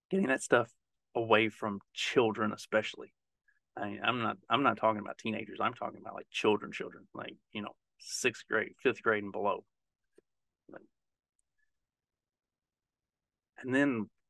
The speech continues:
w-, you know, once your kids have hit junior high and high school, that's when you have to, have to, have to be having more and more and more conversations about this stuff. I, we have, you know, we sit down at the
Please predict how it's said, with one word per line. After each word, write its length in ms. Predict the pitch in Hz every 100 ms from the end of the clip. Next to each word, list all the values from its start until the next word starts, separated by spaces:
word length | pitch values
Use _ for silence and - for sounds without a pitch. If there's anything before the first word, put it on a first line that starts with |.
| - _ _
w-, 240 | 113 113 113 _ _ _ -
you 60 |
know, 120 | 104
once 440 | 104 110 127 135 - _ _
your 220 | - 117 110
kids 340 | - 120 107
have 240 | - 139 139
hit 180 | - - - _
junior 340 | 139 123 98 -
high 280 | 98 101 - _ _
and 100 | -
high 220 | - 107
school, 340 | 104 - 104 113 _ _ _ _ _ _ _ _ _ _ _ _ _ _ _
that's 280 | - 143 -
when 400 | 123 113 107 101 - _ _
you 100 | 107 104 - - -
have 240 | 107 110 - -
to, 100 | - -
have 240 | 110 107 -
to, 80 | - -
have 200 | 107 101
to 80 | -
be 120 | 104 -
having 280 | 104 104
more 240 | 104 107 107
and 100 | 101
more 140 | 104
and 80 | 101
more 160 | 98 95
conversations 640 | 95 92 - - - - -
about 200 | - 110
this 140 | - -
stuff. 160 | - - _ _ _ _ _
I, 80 | - - _ _ _ _ _ _ _ _ _ _ _ _
we 120 | 117
have, 220 | 110 101 - _ _ 95
you 100 | 127
know, 100 | -
we 120 | 127
sit 220 | 123 101
down 160 | 107 101
at 60 |
the 60 | 95